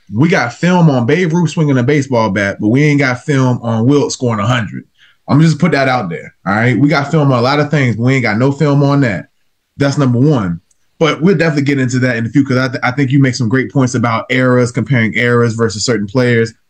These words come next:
who could, you know, fit in different eras and everything. 'Cause we have that debate about football all the time too, you know, especially what people consider the golden age of football being, like, you know, the seventies through the maybe early nineties, mid nineties and stuff like that, before all these rule changes and, and things like that started to take shape. So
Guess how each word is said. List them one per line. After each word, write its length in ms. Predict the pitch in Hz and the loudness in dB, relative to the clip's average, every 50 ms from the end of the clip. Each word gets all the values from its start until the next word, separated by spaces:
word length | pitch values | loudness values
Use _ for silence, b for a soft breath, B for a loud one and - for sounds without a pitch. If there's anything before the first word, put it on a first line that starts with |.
| _ _ | _ _
who 160 | - 156 143 | 0 0 0
could, 220 | - - 135 123 120 | 2 0 0 0 2
you 120 | 127 131 | 2 0
know, 100 | 117 113 | 0 0
fit 220 | 104 - - 127 107 | -2 -2 -4 -4 -2
in 60 | 113 | -2
different 280 | 123 120 104 113 90 110 | -2 -2 -2 -2 -2 -2
eras 220 | 120 123 120 120 | 0 0 0 0
and 60 | 120 120 | 0 0
everything. 240 | 120 117 127 123 | 0 0 0 0
'Cause 100 | 117 120 | 2 2
we 140 | 120 156 170 | 4 4 4
have 160 | 156 143 135 | 4 2 2
that 100 | 135 135 | 0 0
debate 240 | 127 127 120 123 120 | 0 0 0 0 0
about 240 | 120 120 117 110 - | 0 -2 -2 -2 -2
football 320 | 165 160 143 123 117 113 | -2 -2 0 0 0 2
all 100 | 113 113 110 | 0 0 -2
the 60 | 113 | -2
time 260 | 107 123 117 110 104 101 | -2 -2 -2 -2 -2 -2
too, 280 | - 175 107 95 87 - B B B B B | -2 0 0 0 -2 -6 B B B B B
you 100 | B 113 | B 0
know, 80 | 113 104 | 0 0
especially 380 | 101 - 131 127 123 - 127 | 0 0 -2 -2 -2 0 0
what 300 | 113 110 113 107 - - | 0 2 0 0 -2 -2
people 240 | - - 143 120 113 | -2 -2 0 0 0
consider 300 | 101 117 104 - 120 113 | -2 -2 -2 0 0 0
the 120 | 110 110 104 | 0 -2 0
golden 380 | 98 113 120 120 117 113 113 | 0 0 2 2 2 2 0
age 260 | 98 113 110 110 98 | 0 0 0 0 0
of 100 | 104 104 | -2 -2
football 380 | - - 123 104 113 113 110 107 | -2 -2 -2 0 0 0 0 0
being, 320 | 95 107 110 110 107 101 | 0 0 2 2 2 2
like, 280 | 104 104 107 104 95 - B B B B B | 0 0 0 0 -2 -4 B B B B B
you 80 | 127 | 0
know, 120 | 120 113 110 | 0 2 2
the 80 | 101 | 0
seventies 680 | 101 - - 117 120 117 113 104 113 113 113 113 107 104 | 0 0 0 0 0 0 0 0 2 2 2 2 0 0
through 180 | - 120 110 101 | -2 -2 0 0
the 80 | 104 | 2
maybe 280 | 98 107 107 104 101 - | 2 2 2 2 0 0
early 260 | 98 113 117 110 110 | 0 0 -2 0 0
nineties, 440 | 110 107 110 113 113 110 110 110 101 | 0 0 0 0 0 0 0 0 2
mid 160 | 110 113 110 | 2 2 2
nineties 340 | 104 107 107 110 104 104 107 | 2 2 0 0 0 0 0
and 100 | 107 101 | -2 -2
stuff 240 | - - 101 95 - | -2 -2 -4 -4 -2
like 180 | 104 101 95 - | -4 -4 -4 -2
that, 300 | 123 120 120 110 - - b b b b b | -2 -2 -2 -2 -4 -8 b b b b b
before 200 | - 95 - 113 | -12 -6 -4 -2
all 160 | 95 107 117 | 0 0 0
these 220 | 104 110 110 98 104 | 0 0 0 0 0
rule 180 | 113 117 117 107 | 0 0 0 0
changes 680 | - - 117 110 110 110 104 110 110 107 110 113 98 101 | 0 0 0 0 0 0 0 0 0 2 2 0 0 0
and, 160 | 95 87 80 | -2 -2 0
and 100 | 98 95 | -2 -2
things 220 | 92 113 110 110 101 | 0 0 0 0 0
like 140 | 107 101 95 | -2 -2 -2
that 140 | 110 107 107 | -2 -2 -2
started 220 | - 104 101 85 | -2 -4 -4 -4
to 60 | 87 | -4
take 180 | - 113 101 95 | -4 -2 -2 -2
shape. 240 | - 113 101 90 - | 0 -2 -2 -2 -2
So 260 | - 101 92 90 - | -2 -2 -2 -2 -4